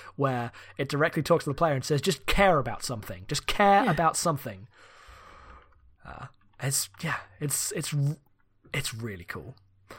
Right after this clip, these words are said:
Speaker 2: It's, um, yeah, I wish I, I wish I could be more articulate sometimes about games that I love, but
Speaker 1: Same.
Speaker 2: dang, do I, I really do like this game.
Speaker 1: Mm-hmm. Yeah.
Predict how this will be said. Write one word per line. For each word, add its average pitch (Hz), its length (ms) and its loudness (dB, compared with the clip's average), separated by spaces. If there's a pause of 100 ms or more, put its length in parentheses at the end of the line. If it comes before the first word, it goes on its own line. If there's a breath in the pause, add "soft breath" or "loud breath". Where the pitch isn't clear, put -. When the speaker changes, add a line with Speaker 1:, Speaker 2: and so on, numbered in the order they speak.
(1040 loud breath)
Speaker 2:
It's, 185 320 0
um, 160 540 -2 (1600 soft breath)
yeah, 147 340 0 (100)
I 180 100 6
wish 175 240 6
I, 170 60 2
I 180 320 2
wish 202 180 6
I 180 60 6
could 156 100 4
be 151 120 4
more 151 180 4
articulate 156 560 0
sometimes 156 440 -2
about 151 300 0
games 151 300 0
that 151 180 2
I 151 60 4
love, 151 340 0
but 147 100 -2
Speaker 1:
Same. 123 120 -2
Speaker 2:
dang, 143 340 0
do 143 220 0
I, 143 140 -2
I - 20 2
really 147 320 0
do 143 120 -4
like 143 200 -4
this 143 160 -6
game. 156 200 -6
Speaker 1:
Mm-hmm. 113 240 -6 (1700 soft breath)
Yeah. 160 240 -4